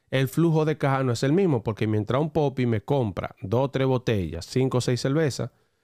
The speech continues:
el que viene de Villa Juana, que viene con los cuartos contados, me,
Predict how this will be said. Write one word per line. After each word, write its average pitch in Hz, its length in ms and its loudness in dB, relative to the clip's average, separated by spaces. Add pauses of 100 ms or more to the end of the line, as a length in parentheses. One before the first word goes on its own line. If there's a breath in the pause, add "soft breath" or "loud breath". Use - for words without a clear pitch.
(540)
el 139 240 0
que 139 140 0
viene 139 260 2
de 151 80 2
Villa 151 220 2
Juana, 147 420 2
que 113 140 0
viene 127 500 2
con 135 140 2
los 131 100 2
cuartos 135 300 -2
contados, 135 340 0
me, 113 140 -4